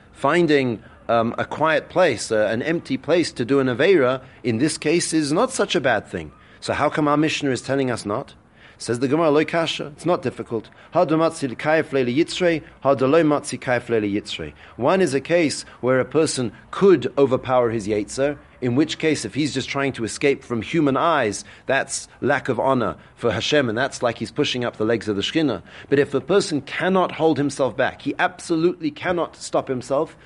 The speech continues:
so then he should do what Rabbi Eli Hazakin told him to do and go into a distant place where nobody recognizes him,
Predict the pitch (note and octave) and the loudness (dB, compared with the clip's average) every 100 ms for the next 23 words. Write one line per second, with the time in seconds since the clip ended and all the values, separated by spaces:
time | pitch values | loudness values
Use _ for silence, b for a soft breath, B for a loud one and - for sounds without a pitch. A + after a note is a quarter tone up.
0 | B - A2+ G#2+ D#3+ C#3+ B2+ B B B2 | B -6 -2 2 2 2 -2 B B -2
1 | - A#2 D3 C3 B2+ - B - A2 C3+ | -2 2 4 4 2 0 B -4 0 2
2 | D3+ C#3 G#2+ A2 B2 A2 A2 G2+ C3 B2+ | 4 4 2 0 -2 -2 -4 -4 -2 -2
3 | A#2 A#2 A#2 A#2 - B - G#2+ C3+ C3 | -4 -2 0 0 -2 B -8 -2 0 0
4 | B2+ A#2 G2+ C#3 - G#2 A#2 A#2 - A#2 | -2 -4 -2 -4 -4 -6 -2 -2 -2 0
5 | C3+ A#2 A2+ G#2+ G#2+ G#2+ G2+ G#2+ | 2 2 0 -2 -4 -4 -4 -6